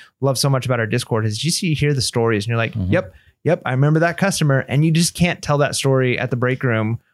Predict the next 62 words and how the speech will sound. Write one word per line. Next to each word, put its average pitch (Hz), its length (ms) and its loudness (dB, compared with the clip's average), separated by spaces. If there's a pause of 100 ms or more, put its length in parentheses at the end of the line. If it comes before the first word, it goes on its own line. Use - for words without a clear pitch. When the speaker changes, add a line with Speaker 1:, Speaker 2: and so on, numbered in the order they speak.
(180)
Speaker 1:
with 131 300 0
people, 127 500 2
you 131 120 0
know, 123 100 0
Speaker 2:
<laughs> 113 200 0
Speaker 1:
around 147 200 0
the 156 40 0
Speaker 2:
Like, 165 180 2
Speaker 1:
office. 117 280 -2
Speaker 2:
like, 214 100 -6
Speaker 1:
And 143 80 -6
Speaker 2:
what 185 160 -2
Speaker 1:
they're 156 100 4
Speaker 2:
are 156 40 4
you - 20 4
Speaker 1:
like, 151 160 0
Speaker 2:
talking 196 300 2
about? 139 380 2
Speaker 1:
"Okay, 180 420 2
Speaker 2:
Yeah. 156 80 4
Speaker 1:
like, 139 160 2
sounds, 160 320 0 (180)
sounds 160 220 0
like 170 80 0
you 175 80 0
had 180 80 2
a 180 40 2
weird 180 200 0
customer." 160 360 0
And 135 80 2
you're 135 80 2
like, - 120 -8
"No, 185 120 -2
you 160 120 -2
don't 170 220 -4
get 185 140 0
it." - 180 -2 (280)
So - 140 0
it's 143 100 0
just 202 160 2
nice 143 280 2
to 131 80 0
have 127 120 -2
people 156 300 0
who, 120 280 2
who 131 140 2
are 123 60 4
your 127 180 2
people 143 500 0 (280)
and 135 100 2
you 147 60 4
can 156 80 2
connect 139 320 0
with 123 280 0
and 127 200 -2
just 127 180 0
not 131 240 0
feel 127 220 2
so 143 360 2
alone 117 540 2 (380)
in 120 100 2
this 107 160 0